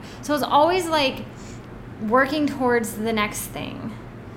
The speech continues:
and never, like, being happy right now. It's like, "Okay, I'll be happy when I,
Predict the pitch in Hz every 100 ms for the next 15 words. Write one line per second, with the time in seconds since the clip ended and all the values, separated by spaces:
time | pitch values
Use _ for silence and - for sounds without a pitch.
0 | - - - - - 247 247 240 233 240
1 | 214 - - 233 254 262 294 302 285 254
2 | 226 214 208 220 254 247 240 208 226 220
3 | 233 214 196 196 196 240 294 285 247 233
4 | 220 233 196 233 254 254 247 247 240 233
5 | 226 226 - - - 226 233 233 220